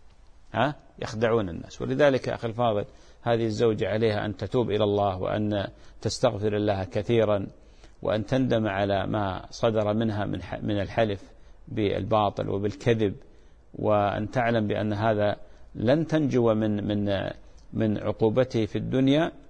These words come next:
قبل يوم القيامة، نسأل الله العافية والسلام. لأن كل من استهان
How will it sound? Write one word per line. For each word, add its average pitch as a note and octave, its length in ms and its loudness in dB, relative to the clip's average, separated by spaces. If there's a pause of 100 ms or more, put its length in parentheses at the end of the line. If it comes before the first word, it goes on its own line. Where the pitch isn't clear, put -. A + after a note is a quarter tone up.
(420)
قبل B2 220 2
يوم C#3+ 240 4
القيامة، C#3 500 2
نسأل A2+ 340 -4
الله A2+ 280 4
العافية G#2+ 440 0
والسلام. G2+ 500 -6 (340)
لأن A2 200 0
كل E3 340 2
من B2 160 2
استهان A2 640 -2